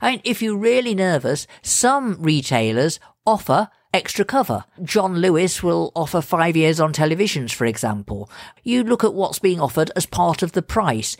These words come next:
Now, you're paying for it, but you kn-, you compare prices, you compare prices for a television or a washing machine and what it offers.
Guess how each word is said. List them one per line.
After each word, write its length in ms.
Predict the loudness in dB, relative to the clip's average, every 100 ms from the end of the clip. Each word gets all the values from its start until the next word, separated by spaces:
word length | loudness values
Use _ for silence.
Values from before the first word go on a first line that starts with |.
| -8
Now, 120 | 0 2
you're 160 | 2
paying 400 | 2 2 2 0
for 160 | -2 -2
it, 260 | 0 -2 -10 _
but 120 | -8
you 200 | -2 0
kn-, 160 | 2 0
you 140 | 0
compare 500 | 0 0 2 4 4
prices, 600 | 4 2 2 4 2 2 -2 -14
you 120 | -4 0
compare 400 | 0 2 2 2
prices 420 | 2 0 2 0
for 140 | 0
a 20 |
television 500 | 0 2 2 0 0
or 100 | 0
a 100 | 0
washing 360 | 2 2 2 -2
machine 520 | -2 -2 -2 -2 -4 -6 -6
and 200 | -2 0
what 180 | 0 0
it 80 | 0
offers. 480 | 0 -2 -4 -6